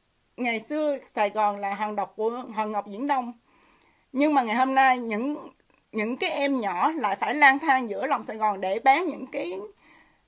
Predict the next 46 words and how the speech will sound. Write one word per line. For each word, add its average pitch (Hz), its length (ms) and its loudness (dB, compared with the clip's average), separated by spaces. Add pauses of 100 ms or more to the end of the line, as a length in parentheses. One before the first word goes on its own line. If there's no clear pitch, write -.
món 311 300 2
đồ 247 180 4
rất 311 260 0
là 233 360 2 (200)
nhỏ 208 300 4
nhặt - 180 -2
như 262 140 -2
vậy 208 180 2
để 208 160 0
kiếm 339 260 -4
đường 220 120 -2
sống, 254 320 0 (300)
để 214 100 -2
kiếm 311 240 -4
đường 226 160 -2
mưu 233 140 -4
sinh. 247 300 -6 (360)
Thì - 140 0
cái 311 160 0
đó 311 220 2
là 311 280 0 (120)
một 196 180 -4
cái 330 100 -2
xã 277 160 0
hội 220 220 -2
mình 214 200 -4
không 254 460 -4 (260)
có 339 120 -2
thể 233 160 -2
chấp 480 200 -6
nhận 202 180 -8
được. 202 240 -6 (2250)
Đúng 269 260 -2
rồi, 226 100 0 (100)
freedom 277 300 6
is 226 160 -4
not 220 180 -2 (100)
free. 247 300 2
You 269 80 -2
have 277 140 -2
to 254 80 -4
work 247 240 0
really 302 280 0
hard 240 260 0
for 214 100 -4 (100)
freedom. 269 340 -2